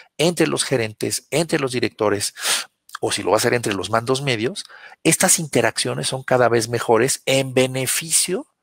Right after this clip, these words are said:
de los planes estratégicos, de los presupuestos, de las necesi-, de los planes de transformación, para poder lograr con el mismo sudor, el mismo dinero y las mismas lágrimas, dos o tres veces más resultados?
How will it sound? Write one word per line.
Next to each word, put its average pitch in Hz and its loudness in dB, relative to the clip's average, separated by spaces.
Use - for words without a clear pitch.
de 123 2
los 104 -6
planes 98 -2
estratégicos, 156 -2
de 117 -2
los 95 -8
presupuestos, - -2
de 127 2
las 135 0
necesi-, 127 0
de 127 2
los 131 -2
planes 123 0
de 120 2
transformación, 123 -2
para 113 2
poder 117 0
lograr 113 2
con 113 -6
el 110 -6
mismo 165 -2
sudor, 113 0
el 104 -6
mismo 151 -2
dinero 113 -2
y 104 -2
las 101 -2
mismas 117 0
lágrimas, 131 0
dos 135 6
o 117 -4
tres 117 2
veces 110 2
más 95 -2
resultados? - -8